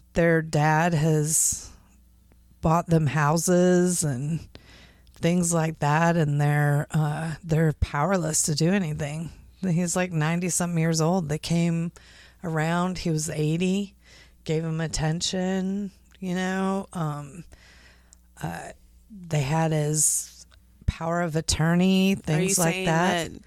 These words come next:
Speaker 2: that,
Speaker 1: This
Speaker 2: and,
Speaker 1: is
Speaker 2: and
Speaker 1: going
Speaker 2: what
Speaker 1: on today, that
Speaker 2: what
Speaker 1: clients who are telling me about other people that are and they're powerless to
Speaker 2: Mm.
Speaker 1: do anything about it.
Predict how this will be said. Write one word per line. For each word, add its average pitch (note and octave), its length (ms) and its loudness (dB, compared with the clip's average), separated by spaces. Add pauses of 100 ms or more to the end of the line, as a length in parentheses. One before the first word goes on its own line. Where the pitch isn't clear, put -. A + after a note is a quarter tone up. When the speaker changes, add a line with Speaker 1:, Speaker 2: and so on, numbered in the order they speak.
Speaker 2:
that, - 120 -6
Speaker 1:
This G3 180 4
Speaker 2:
and, A#3 60 4
Speaker 1:
is F#3+ 140 4
Speaker 2:
and F3 100 -2
Speaker 1:
going F#3+ 260 6
Speaker 2:
what - 40 4
Speaker 1:
on F#3 220 4
today, D#3+ 600 2
that D3+ 300 2
Speaker 2:
what E3+ 100 -2
Speaker 1:
clients E3+ 400 -4
who F#3+ 80 -2
are D#3+ 80 -4
telling E3 320 -2
me D#3 60 2
about D#3 280 -2
other E3 240 0
people E3 400 0
that D3+ 180 2
are D#3 260 0
and D3+ 120 2
they're D3+ 120 0
powerless D#3 640 -2
to D#3 60 -2
Speaker 2:
Mm. D3+ 40 0
Speaker 1:
do D3+ 160 2
anything D3 400 -2
about C#3+ 400 -2
it. - 360 -12